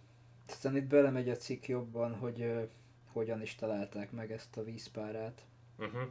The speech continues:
Speaker 1: Ugye összehasonlítottak ezerkilencszázkilencvennyolcból, meg kétezer-tizennyolcból képeket, meg kétezer-tízből.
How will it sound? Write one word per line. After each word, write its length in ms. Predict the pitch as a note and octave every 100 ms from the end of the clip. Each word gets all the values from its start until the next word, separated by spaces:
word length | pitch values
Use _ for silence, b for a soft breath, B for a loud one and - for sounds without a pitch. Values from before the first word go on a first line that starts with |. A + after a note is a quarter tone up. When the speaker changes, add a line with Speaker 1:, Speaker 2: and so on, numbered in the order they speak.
| - - - - - - - - - B B B B B B -
Speaker 1:
Ugye 180 | B2+ B2+
összehasonlítottak 880 | C#3 - B2+ B2+ B2+ B2+ B2 C3 -
ezerkilencszázkilencvennyolcból, 1300 | C3 C3 B2 B2+ B2 - B2 B2+ B2 A#2+ B2 A#2+ A#2
meg 180 | A#2 A2+
kétezer-tizennyolcból 1800 | - A#2 - A#2 A2+ A2 G#2 - - - - B2+ A2+ A2 G#2+ G#2+ A#2+ A2+
képeket, 540 | - A2+ A2+ A2 A#2
meg 100 | A2+
kétezer-tízből. 920 | G#2+ G#2+ - A2 - A2+ A2+ A#2+ A2